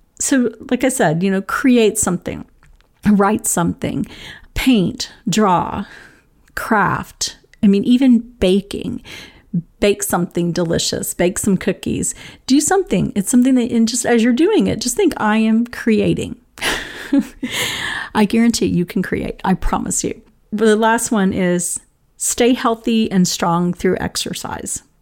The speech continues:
So whatever that looks like for you, whether it's just walking around your block, walking around your house, doing an exercise video. Um,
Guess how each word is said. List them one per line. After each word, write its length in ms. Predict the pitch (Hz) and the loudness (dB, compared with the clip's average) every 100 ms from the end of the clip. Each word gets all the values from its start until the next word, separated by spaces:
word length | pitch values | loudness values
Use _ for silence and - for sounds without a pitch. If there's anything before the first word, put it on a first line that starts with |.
| _ _ _ _ _ _ | _ _ _ _ _ _
So 380 | - - 208 202 | -4 2 4 2
whatever 400 | 240 302 466 403 | 2 2 2 2
that 180 | 302 247 | 0 0
looks 220 | 233 - | -2 -2
like 120 | 196 | -6
for 180 | - 185 | -4 -4
you, 300 | 180 - - | -4 -6 -6
whether 300 | 180 170 180 | -4 -2 -2
it's 280 | 175 - - | -2 -4 -8
just 320 | - - - - | -8 -10 -12 -8
walking 420 | 202 190 - 196 | -4 -4 0 0
around 220 | 175 165 | 0 0
your 100 | 170 | -2
block, 520 | 160 220 320 311 - - - - - _ _ | 0 2 2 -2 -14 -20 -20 -20 -20 _ _
walking 380 | - 185 - 185 | -4 -4 -2 -2
around 320 | 180 170 165 | 0 0 -2
your 120 | 165 170 | -2 0
house, 560 | 226 247 269 - - - - _ _ _ - | 0 0 -2 -4 -8 -12 -20 _ _ _ -6
doing 440 | - 180 170 170 | -2 0 0 0
an 120 | 175 | -2
exercise 720 | - 185 - 190 - 196 170 | -4 -6 -4 -4 -4 -4 -2
video. 720 | 165 - 208 240 254 247 254 262 - - - - | -2 0 2 2 2 2 2 0 -8 -20 -16 -2
Um, 580 | 185 170 156 160 180 | 0 2 0 0 -4